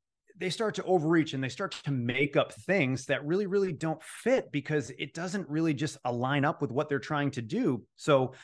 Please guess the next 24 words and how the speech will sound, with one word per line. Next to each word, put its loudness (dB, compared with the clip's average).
what 6
we 4
need 4
to 0
understand 2
is 4
it's -4
cool 0
to 4
have 2
a -2
thing, 0
but 6
if 2
you 0
are 2
gonna 0
have 0
your 0
thing, 0
you 0
need -2
to -2
understand -2